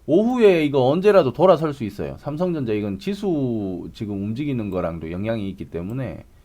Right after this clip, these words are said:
어, 전기전자는, 어, 가다가 언제라도, 어,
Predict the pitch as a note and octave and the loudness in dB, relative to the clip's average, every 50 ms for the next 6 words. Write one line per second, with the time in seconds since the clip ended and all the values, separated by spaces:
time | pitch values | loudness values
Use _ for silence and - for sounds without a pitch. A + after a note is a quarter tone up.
0 | _ _ _ _ _ _ _ - - - D#2 E2 - A2+ A#2 C3 C#3 D3 C3 B2 | _ _ _ _ _ _ _ -20 -18 -16 -16 -14 -10 -8 -6 -6 -6 -6 -6 -6
1 | A2+ G2 G2 F#2+ F2+ E2+ D#2+ D#2 D2+ D2+ - - - - _ _ - - - D2 | -6 -6 -6 -6 -6 -6 -8 -10 -14 -16 -20 -20 -20 -20 _ _ -20 -20 -18 -16
2 | C#2 C2 - - - B2 A#2 C3+ C#3+ C3 A2 F2+ F2+ G#2+ C3+ C#3 D3+ D#3 C#3+ C3 | -14 -14 -14 -4 -2 0 2 4 2 2 2 0 0 0 -2 -4 -4 -2 -2 -2
3 | G#2+ G2+ C3 D3+ D#3+ E3 - _ _ _ _ _ _ _ _ _ _ _ - - | -2 -2 -4 -6 -6 -8 -14 _ _ _ _ _ _ _ _ _ _ _ -20 -18
4 | - C#2+ | -18 -18